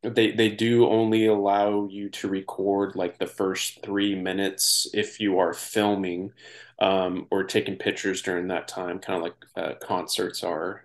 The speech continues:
Um, they only allow you to do, like, the first few songs. Um, so you can still get some coverage out of it, uh,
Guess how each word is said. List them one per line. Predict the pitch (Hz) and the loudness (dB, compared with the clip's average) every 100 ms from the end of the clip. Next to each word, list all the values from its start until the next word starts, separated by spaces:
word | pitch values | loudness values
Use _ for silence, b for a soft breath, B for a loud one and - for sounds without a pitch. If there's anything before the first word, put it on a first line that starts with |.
| - | -14
Um, | 90 87 95 | -12 -12 -10
they | 90 | -10
only | 87 85 | -8 -8
allow | 90 87 | -6 -6
you | 85 | -6
to | - | -6
do, | - | -8
like, | - | -8
the | 85 | -8
first | - 95 - | -6 -6 -6
few | 90 | -8
songs. | 87 95 92 92 95 - B B B B B B | -6 -4 -4 -6 -8 -14 B B B B B B
Um, | 104 104 98 95 95 _ _ _ _ _ _ _ _ _ - | 2 2 2 -2 -10 _ _ _ _ _ _ _ _ _ 0
so | - 117 107 104 92 | 6 10 10 10 6
you | 123 | 2
can | 131 | 4
still | - 156 | 6 6
get | 113 120 120 | 6 4 2
some | - 113 98 95 - | 2 2 2 -4 -2
coverage | 120 107 98 92 | 2 2 2 0
out | 95 90 | 2 2
of | 87 | 0
it, | 90 85 - _ - | -4 -4 -6 _ -2
uh, | 90 | -2